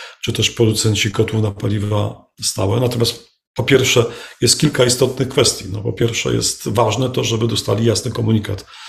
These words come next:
ze strony polskiego rządu, że należy w tym kierunku iść. No, częściowo takie komunikaty są poprzez większe wsparcie w programie Czyste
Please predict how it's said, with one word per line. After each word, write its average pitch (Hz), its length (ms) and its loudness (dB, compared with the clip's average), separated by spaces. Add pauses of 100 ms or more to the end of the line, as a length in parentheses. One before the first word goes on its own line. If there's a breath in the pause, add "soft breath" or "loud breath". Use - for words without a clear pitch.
(140 loud breath)
ze 104 60 -4
strony 107 260 -2
polskiego 104 420 -2
rządu, 98 360 0
że 104 260 -2 (360 loud breath)
należy 107 280 2
w 104 40 -8
tym 104 160 0
kierunku 107 360 -2
iść. - 460 -4
No, 123 180 0
częściowo 127 420 6
takie 120 200 4
komunikaty 117 500 2
są 120 320 -2 (440 loud breath)
poprzez 113 320 0
większe 113 300 4
wsparcie 110 540 2 (480 loud breath)
w - 40 -20
programie 110 340 2
Czyste 107 640 0